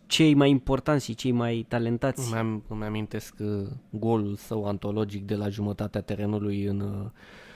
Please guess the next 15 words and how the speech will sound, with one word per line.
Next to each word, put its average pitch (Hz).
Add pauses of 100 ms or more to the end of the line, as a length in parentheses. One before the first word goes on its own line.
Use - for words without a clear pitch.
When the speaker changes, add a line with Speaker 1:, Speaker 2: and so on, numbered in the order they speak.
(360)
Speaker 2:
în 104
meciul 113
împotriva 107
Osasunei. 107 (580)
Speaker 1:
Ok. 107
Speaker 2:
Uh, 107
a 107
fost 117
votat 113
în 113
cotidianul 113
Marca 110
cel -
mai 123
frumos 117